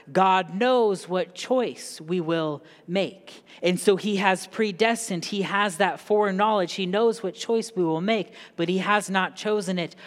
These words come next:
for us. And again, we as Nazarenes align with this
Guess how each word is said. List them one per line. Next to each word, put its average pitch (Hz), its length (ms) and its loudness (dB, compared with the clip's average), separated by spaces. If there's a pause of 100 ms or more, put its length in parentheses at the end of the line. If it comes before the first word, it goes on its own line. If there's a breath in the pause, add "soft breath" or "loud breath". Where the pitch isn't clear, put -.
(120)
for 220 380 4
us. - 420 -8 (220 loud breath)
And 202 200 2
again, 196 580 0
we 247 280 2
as 180 200 -2
Nazarenes 196 680 -2
align 185 480 0
with 160 240 -2
this 214 360 -2